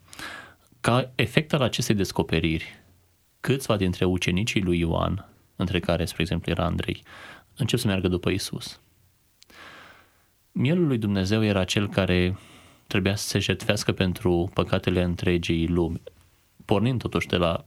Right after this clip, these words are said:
casa lui Israel. În fiecare an, evreii trebuiau să vină măcar o dată pe an la templu și să aducă un miel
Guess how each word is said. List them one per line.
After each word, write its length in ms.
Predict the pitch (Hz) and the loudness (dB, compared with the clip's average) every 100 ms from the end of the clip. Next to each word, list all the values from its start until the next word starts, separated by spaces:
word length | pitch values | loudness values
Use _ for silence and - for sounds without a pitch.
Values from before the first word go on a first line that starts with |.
| - | -6
casa 260 | 98 - | -4 0
lui 160 | 92 95 | 0 0
Israel. 480 | 117 90 82 - - - - - - | 0 -2 0 -2 -6 -14 -16 -16 -4
În 100 | 107 | -2
fiecare 680 | 90 165 - 120 98 90 98 - _ _ _ | 0 -2 2 2 4 2 0 -6 _ _ _
an, 360 | - 95 87 87 - _ _ _ _ | 2 4 2 -2 -8 _ _ _ _
evreii 300 | 101 95 104 | -2 0 0
trebuiau 240 | 98 95 | 0 0
să 140 | 98 - | 0 0
vină 220 | 98 104 | 0 0
măcar 300 | 87 85 117 | 0 0 0
o 40 | |
dată 240 | 104 95 - | 0 0 -2
pe 140 | - | 0
an 200 | 90 90 - - | 0 0 -4 -10
la 180 | - 85 | -4 -4
templu 580 | 85 92 92 98 85 - - - _ | 0 -2 0 -2 -4 -4 -16 -20 _
și 140 | - | -6
să 120 | 120 | 0
aducă 440 | 95 92 101 98 95 | 0 0 0 -2 -2
un 260 | - 98 92 | 0 0 2
miel 400 | 92 98 98 | 0 0 0